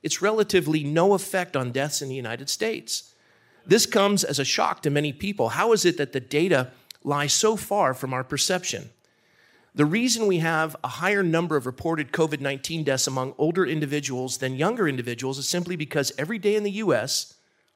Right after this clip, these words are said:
older individuals die in higher numbers than younger individuals.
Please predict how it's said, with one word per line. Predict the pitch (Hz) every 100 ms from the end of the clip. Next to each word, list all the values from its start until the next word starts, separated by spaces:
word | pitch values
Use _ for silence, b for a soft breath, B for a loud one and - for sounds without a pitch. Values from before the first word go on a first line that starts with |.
| _
older | 139 190 220
individuals | 208 190 214 196 139 131 - - _ _ -
die | 117 117 190
in | 190
higher | 156 190 190
numbers | 170 202 180 127 113 b b b b
than | - 139
younger | 139 196 196
individuals. | 165 131 123 113 - - - -